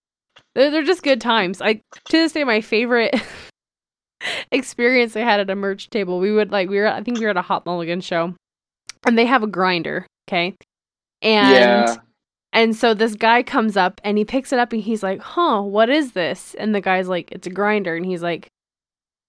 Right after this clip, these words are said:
Speaker 1: "Oh, for what?" And the guy's like, "If you ask, I'm not telling you." <laughs> And, like, I just remember
Speaker 2: It,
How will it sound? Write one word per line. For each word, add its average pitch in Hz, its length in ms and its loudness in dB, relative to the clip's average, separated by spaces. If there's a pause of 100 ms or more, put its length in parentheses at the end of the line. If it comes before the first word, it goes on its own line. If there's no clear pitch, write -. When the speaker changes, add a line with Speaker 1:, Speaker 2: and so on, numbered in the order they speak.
(180)
Speaker 1:
"Oh, 294 140 6
for 214 240 2
what?" 220 400 4
And 226 160 0
the 214 60 2
guy's 202 240 2
like, 190 180 -2
"If 190 160 -6
you 214 160 -2
ask, 226 440 4
I'm 202 160 2
not 180 260 2
telling 190 380 2
you." 196 240 2
<laughs> 302 60 6 (360)
And, 370 320 2 (300)
like, - 340 0 (1080)
I - 120 2
just - 280 -2
remember 370 200 4
Speaker 2:
It, - 40 -12